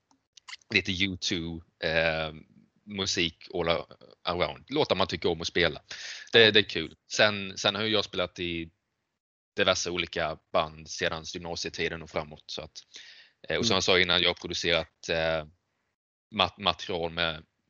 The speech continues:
Speaker 1: med de banden också. Eh, men, eh, de, de banden får väl ha sin intervju i sinom tid.
Speaker 2: Ja, det är klart.
Speaker 1: <laughs>
Speaker 2: Eh, det kan vi ta en annan dag.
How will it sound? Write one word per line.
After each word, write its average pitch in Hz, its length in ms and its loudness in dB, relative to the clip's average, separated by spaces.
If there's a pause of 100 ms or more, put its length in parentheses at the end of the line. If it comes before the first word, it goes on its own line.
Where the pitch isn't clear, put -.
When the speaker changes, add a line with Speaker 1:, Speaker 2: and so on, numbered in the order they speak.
(260)
Speaker 1:
med 87 120 0
de 85 200 -4
banden 80 480 -2
också. - 360 -8 (680)
Eh, 85 380 6
men, 87 320 -4
eh, 82 300 -2 (220)
de, 92 320 -6
de 101 160 -2
banden 95 300 0
får 85 80 -14
väl 92 120 -8
ha 90 100 -2
sin 82 200 -6
intervju 85 380 -6
i 85 60 -2
sinom 80 300 -8
tid. 85 200 -6 (960)
Speaker 2:
Ja, 110 280 2
det 113 80 2
är 113 80 2
klart. 117 300 4 (280)
Speaker 1:
<laughs> 113 160 -10 (880)
Speaker 2:
Eh, 131 400 2 (320)
det 143 240 4
kan 156 200 4
vi 160 80 8
ta 147 200 8
en 139 100 6
annan 127 280 6
dag. 113 140 0